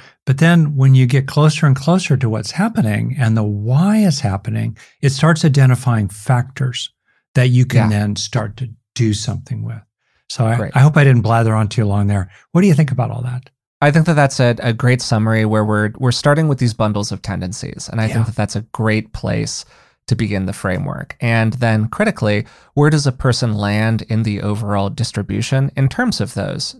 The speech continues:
Speaker 2: tendencies?
Speaker 1: Yeah.
Speaker 2: And that, that how, that how to help gets to the question, what's the purpose of diagnosing someone? And would you mind talking about that a little bit?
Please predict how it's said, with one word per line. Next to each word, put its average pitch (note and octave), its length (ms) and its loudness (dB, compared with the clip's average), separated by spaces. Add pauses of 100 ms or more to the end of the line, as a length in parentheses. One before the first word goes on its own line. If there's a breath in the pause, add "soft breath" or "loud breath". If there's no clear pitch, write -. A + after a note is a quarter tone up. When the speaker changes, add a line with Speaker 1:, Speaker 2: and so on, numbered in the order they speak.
Speaker 2:
tendencies? - 640 -8 (240 soft breath)
Speaker 1:
Yeah. G#2+ 240 -2 (160)
Speaker 2:
And C#3+ 220 4
that, C3+ 580 2 (140)
that A#2+ 160 0
how, B2 520 0
that A#2 200 -4
how B2 360 0
to B2 200 -6
help A#2 480 -4 (100)
gets A#2 280 -2
to A#2+ 120 -2
the A2+ 80 -2
question, G#2+ 640 -4
what's A#2+ 200 -2
the - 80 -10
purpose - 640 -8 (320 soft breath)
of G#2+ 120 -4
diagnosing G2+ 580 -2
someone? G2 460 -6
And G#2 120 -8
would A2 140 -6
you G#2+ 60 -4
mind G#2 200 -2
talking A2 280 -4
about A#2+ 180 -2
that B2 140 0
a B2 40 -2
little B2+ 140 0
bit? C3+ 240 -6